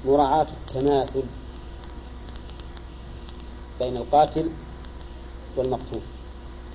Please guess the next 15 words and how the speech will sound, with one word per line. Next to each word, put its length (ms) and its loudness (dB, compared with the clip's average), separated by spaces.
لقوله: 520 6
"الحر 360 2
بالحر، 420 2
والعبد 360 4
بالعبد، 340 4
والأنثى 380 2
بالأنثى". 420 -4
ومن 280 10
فوائد 280 8
الآية 260 8
الكريمة 460 4
أن 260 8
الحر 640 6
يقتل 480 6
بالحر 420 4